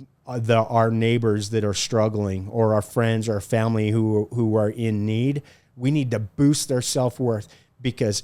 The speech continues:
every single case that I ever worked,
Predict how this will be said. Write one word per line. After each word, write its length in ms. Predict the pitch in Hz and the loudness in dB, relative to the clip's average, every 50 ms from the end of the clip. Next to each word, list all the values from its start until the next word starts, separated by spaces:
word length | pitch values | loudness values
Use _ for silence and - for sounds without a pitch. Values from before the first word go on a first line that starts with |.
| - - _ - | -10 -14 _ -2
every 520 | 135 147 151 139 120 120 117 113 110 110 104 | 0 2 2 2 0 -2 -2 -2 -2 -2 -2
single 460 | - - - 135 127 123 117 110 - | -2 -2 0 0 0 2 0 -2 -4
case 520 | - - - - 131 113 104 98 - - | 0 2 4 4 4 4 0 -2 -6 -8
that 200 | - 120 110 107 | -4 -4 -2 -2
I 260 | 104 113 113 113 113 | 0 0 0 0 0
ever 260 | 113 113 113 113 113 110 | 0 0 0 -2 -2 -2
worked, 520 | 107 110 107 101 101 101 - - - | -2 0 0 0 -2 -2 -6 -12 -18